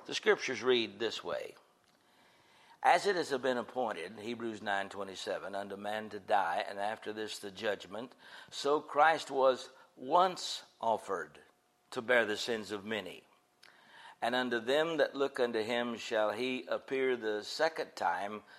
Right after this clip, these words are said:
without sin unto salvation." There is no Christ Mass yearly.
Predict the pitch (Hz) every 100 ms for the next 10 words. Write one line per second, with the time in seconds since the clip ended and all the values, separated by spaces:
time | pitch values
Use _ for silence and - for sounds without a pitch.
0 | - - 107 107 113 110 - 120 104 101
1 | 110 - 110 101 - 101 98 98 92 -
2 | 85 71 _ _ _ _ _ _ - 110
3 | 113 123 123 117 110 104 98 - - -
4 | 104 98 95 - - - 107 104 90 -
5 | - - _ _ 113 104 95 82 -